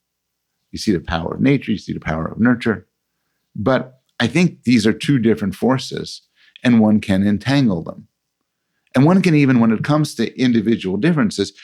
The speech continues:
you could do the math to, to entangle them pretty carefully. So I could predict how tall each one of you is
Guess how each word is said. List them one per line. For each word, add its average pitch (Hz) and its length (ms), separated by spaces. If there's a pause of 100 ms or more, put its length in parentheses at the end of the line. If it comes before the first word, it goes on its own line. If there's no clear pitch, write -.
(220)
you 123 140
could 123 120
do 120 140
the 107 100
math 92 420 (100)
to, 101 280
to 92 500
entangle 92 500
them 92 300 (440)
pretty 175 220
carefully. - 680 (380)
So 143 420 (480)
I 165 160
could 170 200
predict 113 460
how 98 180
tall 95 500
each 107 220
one 95 160
of 90 120
you 80 300 (300)
is - 400